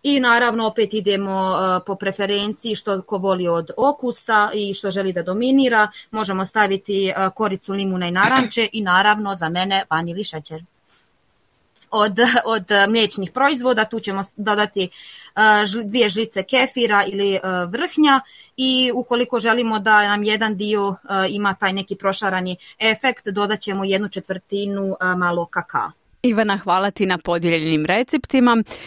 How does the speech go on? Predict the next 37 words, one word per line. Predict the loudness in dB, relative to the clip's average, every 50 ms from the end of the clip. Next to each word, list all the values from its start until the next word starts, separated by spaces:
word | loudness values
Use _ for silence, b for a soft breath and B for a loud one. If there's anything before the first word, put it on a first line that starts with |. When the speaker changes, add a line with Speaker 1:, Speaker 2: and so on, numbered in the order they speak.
| B B B B B
Speaker 2:
Cecilija, | -2 0 0 0 0 2 2 4 6 6 4 4 2 2 2
evo, | 0 0 0 -2
tvoja | -2 0 2 2 2
sestra | 0 0 0 0 0 0 0 0 0
je | 0
s | 2 2
nama | 2 4 4 2
podijelila | 2 2 0 0 2 2 2 2 4 4 4 2 2 2 2 2
recepte | 0 0 0 0 -2 -2 -2 -4 -6
za | -4 -4 -6
slatka | -6 -6 -4 -6 -6 -6 -6 -4 -4 -2
jela, | 0 0 0 2 2 4 4 4 4 2 B B B B B
a | B 0 2 2 0 -2 -4 -8 -8
ti | -4 -4 -2 -2
si | 0 0 2 2
nam | 2 2 2 2
rekla | 2 2 0 0 0 2 2 4 4 2 2 -2 -4
da | -4 0 2 2 2 2 0
imaš | 0 0 0 0 0 -2
prijateljicu | -2 -2 -2 0 2 0 0 0 -2 -4 -4
koja | -4 -2 0 2
ima | 2 2 0
celijakiju | 0 0 -2 -2 0 -2 -2 -2 -4 -4 -2 0 0
i | 2
da | 2 2
joj | 2 2
često | 0 0 0 0 0 -4 -4
pripremaš | -2 0 0 0 0 0 0 2 2 4 4 4 4 2 2 -2 -6 B B B B B B B
neka | 0 0 0 0 -2 -2
slana | -2 0 0 2 2 4 4 2 2
jela | 2 0 0 0 2 2 2 2 2 2
od | 2 0 0
kojih | 0 0 2 4 4 2 2 0 -2
se | -2 0 2 2 4 2 2
dva | 0 2 2 2 2
posebno | 0 0 2 2 2 2 2 0 0 0 2 2
ističu. | 2 2 0 0 -2 -4 -6 -4 -6